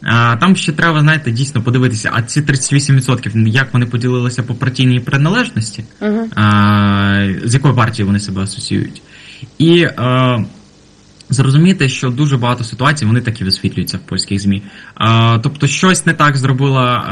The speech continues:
Speaker 1: е, ліберальна влада, одразу консервативні змі пишуть: що от вони винні. І тобто от тому показується оцей відсоток, що винна, а,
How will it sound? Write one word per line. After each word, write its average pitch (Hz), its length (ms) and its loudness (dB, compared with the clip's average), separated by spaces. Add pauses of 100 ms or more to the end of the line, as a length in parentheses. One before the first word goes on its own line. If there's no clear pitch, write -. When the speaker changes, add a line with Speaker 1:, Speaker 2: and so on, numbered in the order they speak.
(140)
Speaker 1:
е, 117 40 2
ліберальна 127 460 0
влада, 185 340 -2
одразу 135 320 -2
консервативні 110 640 0
змі 120 220 0
пишуть: 123 360 -2
що - 160 -4
от 123 300 -4 (500)
вони 110 280 6
винні. 92 440 2 (360)
І 120 80 0
тобто 131 320 2
от 127 120 2
тому 156 220 4
показується 131 480 -2
оцей 117 180 -2
відсоток, 117 440 -2
що 113 200 0
винна, 113 420 4
а, 101 600 -2